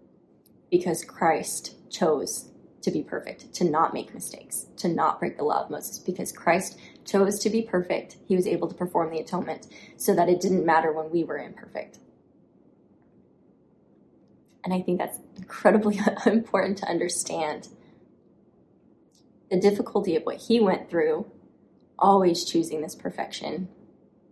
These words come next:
never failing to choose perfection so that he could perform the atonement for us. I'm grateful for him. I'm grateful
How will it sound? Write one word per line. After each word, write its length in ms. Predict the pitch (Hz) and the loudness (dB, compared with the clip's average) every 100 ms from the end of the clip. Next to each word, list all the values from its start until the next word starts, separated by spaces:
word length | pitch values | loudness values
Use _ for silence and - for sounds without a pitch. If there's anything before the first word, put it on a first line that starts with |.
| _ _ _ _ _ _ | _ _ _ _ _ _
never 380 | 196 185 185 202 | 4 6 6 4
failing 420 | 180 190 165 151 - | 2 0 0 -4 -6
to 100 | - | -10
choose 260 | - 151 | -8 -10
perfection 600 | - 175 - - - - | -10 -8 -8 -8 -10 -8
so 140 | 185 - | -6 -4
that 200 | - - | -6 -2
he 160 | 175 | -2
could 160 | 170 - | -2 -4
perform 320 | 175 - - | -8 -10 -10
the 80 | - | -10
atonement 380 | - - - - | -14 -14 -16 -10
for 120 | - | -8
us. 240 | - - - - - _ _ _ _ - | -6 -10 -12 -20 -20 _ _ _ _ -6
I'm 100 | 208 | -4
grateful 320 | 190 185 - 185 | -2 -2 -2 -4
for 140 | - | -6
him. 220 | 175 - - - _ _ _ _ _ _ _ - | -10 -14 -16 -20 _ _ _ _ _ _ _ -6
I'm 100 | 190 | -2
grateful 640 | 190 196 - 165 165 190 | 0 0 -2 -2 -2 -4